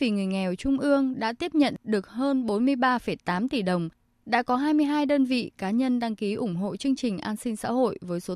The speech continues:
tiền trên tám trăm năm mươi bảy tỷ đồng để khám chữa bệnh, xây dựng nhà ở cho người nghèo, xây dựng công trình thiết yếu, làm cầu đường, trường học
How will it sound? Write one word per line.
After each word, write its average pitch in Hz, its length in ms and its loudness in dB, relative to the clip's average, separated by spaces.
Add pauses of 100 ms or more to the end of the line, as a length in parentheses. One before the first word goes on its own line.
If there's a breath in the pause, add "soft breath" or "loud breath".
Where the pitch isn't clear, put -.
tiền 185 280 -2
trên 226 300 -4
tám 185 280 -4
trăm 233 240 -4
năm 220 140 -2
mươi 202 100 -2
bảy 185 180 0
tỷ 160 180 -4
đồng 170 280 2 (420 soft breath)
để 202 160 -2
khám 190 320 -4
chữa 247 140 -4
bệnh, 240 260 0 (100)
xây 240 220 -2
dựng 220 220 -4
nhà 180 140 -2
ở 175 240 -2
cho 220 160 -6
người 196 160 -4
nghèo, 170 320 -4 (220 loud breath)
xây 294 180 -2
dựng 269 180 -4
công 269 200 0
trình 185 260 -6
thiết 269 180 -8
yếu, 214 380 -2 (240)
làm 190 280 -2
cầu 185 200 -4
đường, 180 420 0
trường 170 260 -6
học 175 200 -4